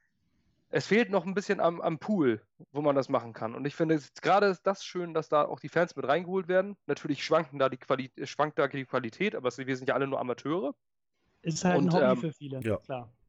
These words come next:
Speaker 1: Genau, aber es, man merkt ja auch dieser Hobbyjournalismus, der unter den Fans dann jetzt so langsam ein bisschen ausbricht.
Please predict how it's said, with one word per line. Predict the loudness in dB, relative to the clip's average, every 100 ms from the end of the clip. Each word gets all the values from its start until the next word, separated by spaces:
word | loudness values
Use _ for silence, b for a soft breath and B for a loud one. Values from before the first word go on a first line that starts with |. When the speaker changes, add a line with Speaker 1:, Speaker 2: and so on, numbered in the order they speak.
| _
Speaker 1:
Genau, | 0 2 2 0
aber | 2 4 4
es, | 2 -6 -12
man | 0 2 4
merkt | 2 0
ja |
auch | -4
dieser | -2 0
Hobbyjournalismus, | 0 -2 -2 0 0 0 -4 -8 -2
der | -2
unter | 0 -2
den | -2
Fans | 0 -2 -2
dann | -4
jetzt | -2 -2
so | 0
langsam | 0 0 -4
ein |
bisschen | -4 -8 -4
ausbricht. | -4 -4 -4 -4